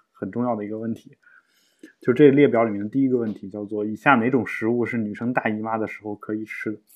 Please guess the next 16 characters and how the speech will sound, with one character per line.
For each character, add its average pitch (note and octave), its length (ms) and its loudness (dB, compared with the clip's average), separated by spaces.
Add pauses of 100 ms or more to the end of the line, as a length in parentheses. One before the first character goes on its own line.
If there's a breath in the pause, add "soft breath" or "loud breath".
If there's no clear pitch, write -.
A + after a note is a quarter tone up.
(1040 soft breath)
这 C3+ 160 2
个 G#2 320 -2 (720)
A C#3 180 6
叫 C3+ 140 2
冰 C3+ 200 -2
激 C#3 120 0
凌， A2 240 -4 (1120)
B C3+ 180 0
叫 A2+ 420 0 (1600)
红 C3 280 -4
糖 A#2 260 -4
姜 C#3 240 0
茶 A2 300 -6
热 B2+ 180 0
开 A#2 200 -6
水， B2+ 180 -8